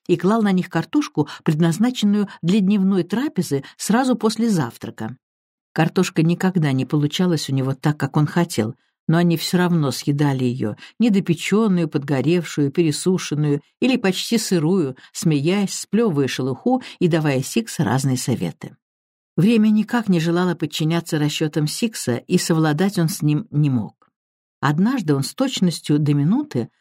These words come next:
рассчитал тридцатимильный поход на свидание с женщиной.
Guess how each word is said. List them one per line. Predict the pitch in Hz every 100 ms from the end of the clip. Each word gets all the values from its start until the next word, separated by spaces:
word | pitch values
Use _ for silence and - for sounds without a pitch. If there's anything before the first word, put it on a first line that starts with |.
| _
рассчитал | 156 165 180 170 233 220
тридцатимильный | 170 165 185 185 185 233 247 160 143
поход | 143 - 277 277
на | 160
свидание | - 143 175 208 202
с | 185
женщиной. | 147 113 104 - 90 -